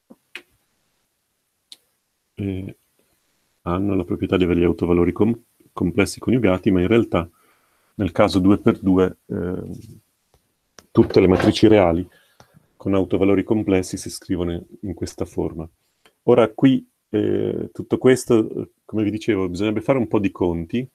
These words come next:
Vediamo s-, quanto tempo abbiamo. In realtà ci abbiamo un po' di tempo. Eh, quindi, ehm, diciamo, tutto questo io non vorrei, non voglio usare la, la forma di Jordan perché è un po',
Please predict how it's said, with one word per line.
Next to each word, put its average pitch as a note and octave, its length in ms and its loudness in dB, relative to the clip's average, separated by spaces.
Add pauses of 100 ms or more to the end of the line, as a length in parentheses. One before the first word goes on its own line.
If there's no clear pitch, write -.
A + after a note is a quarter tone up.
(200)
Vediamo E2+ 300 -6 (160)
s-, - 180 -18
quanto - 260 -12
tempo F#2 260 -6
abbiamo. E2+ 440 -4 (260)
In G2+ 60 -12
realtà G#2+ 440 -6
ci - 120 -20
abbiamo F#2+ 220 -6
un F2 80 -10
po' F#2+ 80 -16
di F2+ 120 -10
tempo. E2+ 440 -8 (1200)
Eh, G2 220 -4
quindi, G2 720 0
ehm, F#2 600 2
diciamo, F#2 320 2
tutto - 260 -4
questo A2+ 600 4 (200)
io A2 140 2
non G2+ 160 4
vorrei, F#2 500 2
non G2+ 160 -2
voglio F#2+ 240 2
usare E2+ 340 0
la, E2+ 240 -6
la E2 200 -10 (280)
forma F#2+ 360 -6
di F2+ 80 -4
Jordan G#2 480 0
perché F2+ 420 -6 (400)
è - 60 -12
un F2 160 -6
po', F2+ 320 -4